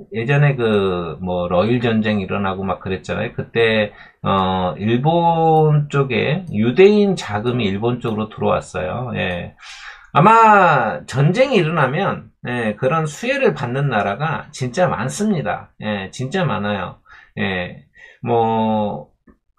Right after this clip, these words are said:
미국도 있겠지만, 예, 또 이제 그런 쪽으로 지금 뭐 러시아, 우크라이나 자금들이 많이 들어갔잖아요. 그러니까 약간 전쟁이,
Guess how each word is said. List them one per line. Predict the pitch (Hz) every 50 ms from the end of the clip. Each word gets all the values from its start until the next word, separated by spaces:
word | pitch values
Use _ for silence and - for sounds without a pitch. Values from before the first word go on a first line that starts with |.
| _ - 143
미국도 | 165 208 226 247 208 - - 202 147
있겠지만, | 120 - 143 135 - - 120 120 131 151 147 - _ -
예, | 110 107 104 101 98 95 -
또 | - 120 117
이제 | 107 107 107 107
그런 | - - 107 110 110 107
쪽으로 | - - 98 98 95 101 95
지금 | - - 175 208 233 240 233 202
뭐 | 185 185 175
러시아, | 139 127 131 131 - - 175 165 151 151 151 143 139
우크라이나 | - - - - 147 143 139 135 131 127 123 120 117 117 110
자금들이 | - - 113 104 110 120 120 110 107 107 107 107
많이 | 101 92 92 98 107 104
들어갔잖아요. | - - 101 98 95 87 - - - 87 85 87 90 95 104 - -
그러니까 | 123 120 113 113 110 - - 110 104 - - - - - _ -
약간 | - - - - 131 - - - 78 73 - _ _ _ _ - - - _ _ _ _ _ _ _ _ _ _ _ _ _ _ _ _ - - - - -
전쟁이, | - 110 110 107 131 151 160 160 160 160 156 139 104 85 76 - - -